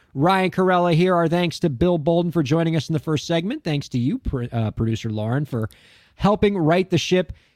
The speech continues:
Excited now to bring on our guest this week. She is a Brooklyn-based indie dream pop artist whose music has been featured on M T V, A B C,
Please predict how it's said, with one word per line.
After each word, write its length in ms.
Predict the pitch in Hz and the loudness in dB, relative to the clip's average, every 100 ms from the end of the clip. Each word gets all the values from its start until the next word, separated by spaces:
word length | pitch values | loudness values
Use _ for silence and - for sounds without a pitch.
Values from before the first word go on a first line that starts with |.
| _ | _
Excited 560 | 202 - - 294 240 156 | -4 -2 0 0 0 0
now 160 | 143 | 0
to 80 | 131 | 0
bring 240 | 123 151 151 | 0 0 2
on 100 | 143 | 2
our 140 | 135 | 0
guest 280 | 139 127 - | 0 -2 -4
this 200 | 120 - | -8 -6
week. 200 | 110 - | -6 -6
She 360 | - 170 175 | -6 -4 0
is 180 | 160 143 | 0 2
a 80 | 151 | 0
Brooklyn-based 880 | 131 135 226 254 254 196 175 175 - | 0 0 0 0 0 0 2 0 0
indie 320 | 190 190 170 | 0 2 0
dream 380 | 127 160 160 147 | 2 2 2 2
pop 280 | 156 147 147 | 0 0 0
artist 440 | 143 170 302 - | 0 0 -6 0
whose 200 | 147 117 | 0 2
music 280 | 143 143 151 | 0 2 0
has 100 | 127 | 0
been 140 | 143 | -2
featured 340 | - 160 175 156 | -2 -2 0 0
on 160 | 127 | 2
M 160 | 147 254 | 0 0
T 220 | - 240 | 2 2
V, 360 | 180 220 320 - | 2 2 0 0
A 160 | 175 165 | 0 2
B 140 | 151 | 0
C, 420 | - 160 202 294 | -2 -4 -2 -4